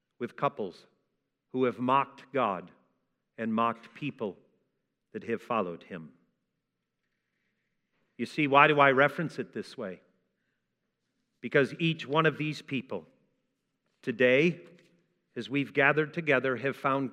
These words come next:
forgiveness through this meal. You see, Matthew chapter twenty-six, verse twenty-eight. Jesus said in the book of Matthew, when he was giving this Last Supper,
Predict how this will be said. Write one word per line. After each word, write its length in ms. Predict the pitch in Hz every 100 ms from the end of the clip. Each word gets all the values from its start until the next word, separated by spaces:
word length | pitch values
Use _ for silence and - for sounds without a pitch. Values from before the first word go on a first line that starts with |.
| -
forgiveness 640 | - 151 160 160 113 98 -
through 220 | 127 107
this 260 | 104 -
meal. 240 | 113 98 80 _ _ _ _ _ _ _ _ _ _ _ _ _ _ _ _ _ _ _ _ _ _ _
You 140 | 127 127
see, 480 | - 147 160 143 - _ _ _ _ _ _ _ 135
Matthew 400 | 139 151 175 160
chapter 420 | 156 156 - 151
twenty-six, 680 | - 160 151 - 170 - -
verse 280 | 139 123 -
twenty-eight. 720 | - 143 135 131 107 - - _ _ _ _ _ _ _ _ _ _ _ _ _ _
Jesus 480 | 113 160 151 165 151
said 300 | - 165 170
in 60 | 170
the 80 |
book 180 | 156 180
of 160 | 185 160
Matthew, 480 | 165 147 131 151 135
when 180 | 143
he 160 | 131 147
was 240 | 143 135
giving 480 | 127 143 160 165 160
this 280 | 165 160 160
Last 320 | 151 135 -
Supper, 440 | - 156 165 151